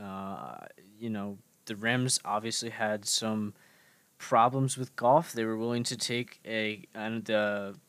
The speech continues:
largest N F L cap hit in the history of the league at twenty-two million dollars. So obviously they wanted to get rid of him. So Goff is gonna lose this trade. He's going to a team, you know, Kenny Galladay's good, Marvin Jones is good, but we don't know what that team's gonna look like next year.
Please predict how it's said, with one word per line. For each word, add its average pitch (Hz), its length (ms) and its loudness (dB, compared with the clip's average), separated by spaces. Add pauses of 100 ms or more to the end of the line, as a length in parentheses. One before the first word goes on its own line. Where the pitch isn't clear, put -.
(200)
largest 131 460 4
N 123 80 2
F 127 140 2
L 127 80 6
cap 123 320 2
hit 139 360 2
in 113 280 0
the 104 80 0
history 113 400 -4
of 101 60 -4
the 110 60 -4
league 117 460 -2
at 98 180 -8
twenty-two 117 380 -2
million 113 220 2
dollars. 120 480 4 (400)
So 101 200 -6
obviously 139 360 4
they 131 80 6
wanted 131 220 4
to 131 60 10
get 104 140 8
rid 127 140 4
of 151 120 4
him. 160 220 6
So 127 200 0
Goff 131 280 6
is 147 80 -2
gonna 131 160 2
lose 123 240 2
this 131 140 0
trade. 123 280 0
He's 117 160 -4
going 117 220 0
to 117 220 -4
a 107 40 -4
team, 117 480 0
you 107 120 -2
know, 98 340 -8
Kenny 147 180 4
Galladay's 127 380 4
good, 120 480 0
Marvin 110 360 -2
Jones 110 260 -2
is - 80 2
good, 107 260 -6
but 101 100 -14
we 104 80 -6
don't 131 140 0
know 135 100 2
what 127 140 2
that 123 140 -2
team's 117 200 -6
gonna 104 140 -4
look 113 160 -6
like 120 160 -2
next 120 260 -4
year. 117 240 -2